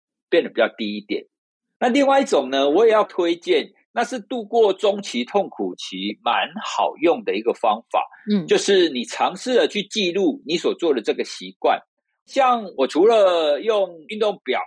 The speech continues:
Speaker 1: 然后我会记录我每一次的跑步运动之外，我也会记录我每天走了多少步。
Speaker 2: 嗯。
Speaker 1: 哦，那当时我会有每天一万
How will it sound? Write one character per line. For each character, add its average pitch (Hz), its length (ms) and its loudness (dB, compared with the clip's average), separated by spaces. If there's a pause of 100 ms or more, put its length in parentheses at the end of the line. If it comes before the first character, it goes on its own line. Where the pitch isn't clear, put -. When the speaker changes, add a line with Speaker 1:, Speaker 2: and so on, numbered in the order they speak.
(140)
Speaker 1:
然 123 140 -2
后 175 160 0
我 120 80 0
会 170 60 0
记 175 240 -10
录 170 160 -2
我 135 100 0
每 110 200 -10
一 101 40 -12
次 - 180 -12
的 104 520 0
跑 - 340 -6
步 123 240 -2 (140)
运 135 200 -4
动 123 220 -2
之 120 160 -12
外， 110 220 2 (280)
我 180 160 2
也 214 160 2
会 185 300 2
记 185 260 -6
录 170 300 4
我 107 140 0
每 98 240 -8
天 156 280 -2
走 95 200 -2
了 92 80 -6
多 139 200 -4
少 82 300 -4
步。 139 220 -6 (260)
Speaker 2:
嗯。 220 160 2
Speaker 1:
哦， 226 140 -2
那 226 100 0
当 240 240 0
时 - 160 -6
我 117 160 0
会 208 180 2
有 131 140 4
每 101 160 -6
天 160 220 -2
一 117 80 -6
万 135 200 2